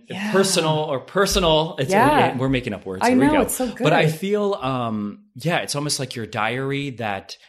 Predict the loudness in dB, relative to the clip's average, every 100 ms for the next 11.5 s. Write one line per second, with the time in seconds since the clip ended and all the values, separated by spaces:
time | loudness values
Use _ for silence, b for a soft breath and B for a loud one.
0 | b -4 -2 0 2 0 0 -10 -18 -6
1 | -4 -4 -4 -8 -14 -8 -2 0 2 2
2 | 0 -4 -4 -4 -6 -8 -6 -6 -4 -4
3 | -4 -4 -4 -2 -4 -4 -4 -4 -6 -8
4 | -8 -8 -6 -6 -8 -12 -8 -6 -6 -4
5 | -4 -4 -4 -4 -4 -2 -2 0 0 -2
6 | -4 -8 -6 -4 -2 -4 -6 -8 -8 -6
7 | -8 -6 -4 0 0 0 -2 -4 -6 -6
8 | -8 -6 -6 -6 -12 -12 -8 -4 -2 0
9 | -2 -2 -4 -4 -4 -6 -6 -8 -14 -14
10 | -14 -12 -12 -14 -18 -18 -12 -10 -12 -10
11 | -4 0 2 0 -2